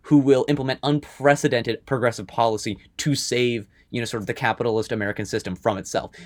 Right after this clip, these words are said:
Now we are in a situation where we're in, we're in a situation where the powers that be refuse to see that there is a problem. And this is leading to an increasingly divided America between essentially the people who live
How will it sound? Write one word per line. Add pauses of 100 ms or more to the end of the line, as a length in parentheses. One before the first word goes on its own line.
(120)
Now
we
are
in
a
situation
where (720)
we're
in,
we're
in
a
situation
where (580)
the
powers
that
be
refuse
to
see
that
there
is
a
problem. (500)
And
this
is
leading
to
an
increasingly
divided
America
between
essentially
the
people
who
live